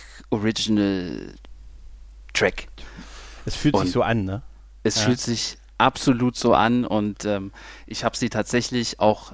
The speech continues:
Speaker 1: rein legal gesehen, also erst jetzt
Speaker 2: Mhm.
Speaker 1: die letzten Wochen durchgebinged, beziehungsweise wann kamen die neuen Folgen? Mittwochs, donnerstags?
Speaker 2: Ja, ja,
Speaker 1: Gleich die
Speaker 2: genau.
Speaker 1: zwei Folgen
Speaker 2: Ja, ja.
Speaker 1: reingezogen und ich fand's so gut. Ich hab gesagt, ich muss, ich muss da einfach nochmal mit jemandem drüber reden, zum Beispiel mit dir.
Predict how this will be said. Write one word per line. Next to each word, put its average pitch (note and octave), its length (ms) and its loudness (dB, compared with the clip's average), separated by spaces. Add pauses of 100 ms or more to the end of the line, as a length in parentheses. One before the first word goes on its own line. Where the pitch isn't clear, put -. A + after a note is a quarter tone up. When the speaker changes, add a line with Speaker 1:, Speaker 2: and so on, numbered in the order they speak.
(120)
Speaker 1:
rein A#2 440 4
legal A#2+ 460 4
gesehen, A2+ 500 2
also G#2+ 360 0
erst G#2+ 420 0
jetzt A2 220 0
Speaker 2:
Mhm. C#3 160 -2 (680)
Speaker 1:
die A2+ 80 2
letzten G#2+ 560 2
Wochen A#2 460 4 (140)
durchgebinged, A2 760 0
beziehungsweise G#2 520 -2
wann A2 120 2
kamen B2 200 2
die A#2+ 80 4
neuen A#2+ 180 2
Folgen? C3 320 4
Mittwochs, D3 360 2
donnerstags? C#3 680 0
Speaker 2:
Ja, C#3 180 8
ja, B2+ 80 10
Speaker 1:
Gleich A#2 220 8
die A#2 60 0
Speaker 2:
genau. A2+ 180 4
Speaker 1:
zwei A#2+ 140 6
Folgen B2+ 300 6
Speaker 2:
Ja, A2+ 40 6
ja. A2 60 4
Speaker 1:
reingezogen A#2 680 4
und F#2+ 200 -2
ich - 160 -2
fand's F#2+ 260 -4
so G2+ 140 -2
gut. G2 240 -8
Ich - 120 -4
hab F#2 120 -8
gesagt, G2+ 240 -4
ich - 180 -6
muss, - 240 0 (540)
ich - 180 0
muss - 180 2
da - 80 0
einfach F#2 200 -4
nochmal F2+ 280 -2
mit F2+ 180 -4
jemandem F#2+ 320 -4
drüber G#2+ 260 4
reden, D3+ 200 10
zum E3 180 8
Beispiel C3 500 6
mit E3+ 240 -4
dir. G2 220 2